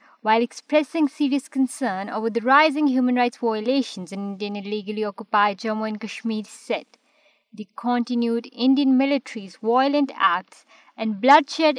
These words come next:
in the occupied territory pose an existential threat to the Kashmiris reeling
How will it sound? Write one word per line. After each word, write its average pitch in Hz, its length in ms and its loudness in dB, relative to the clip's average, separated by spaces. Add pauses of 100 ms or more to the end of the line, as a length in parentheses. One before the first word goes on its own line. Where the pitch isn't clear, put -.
(100)
in 226 180 -4
the 220 140 -6
occupied 277 600 2
territory 202 560 -6 (100)
pose 208 460 -6 (260)
an 220 140 -4
existential 302 960 -2
threat 196 300 -6
to 214 80 -8
the 202 120 -8
Kashmiris 226 880 -6 (220)
reeling 226 480 -2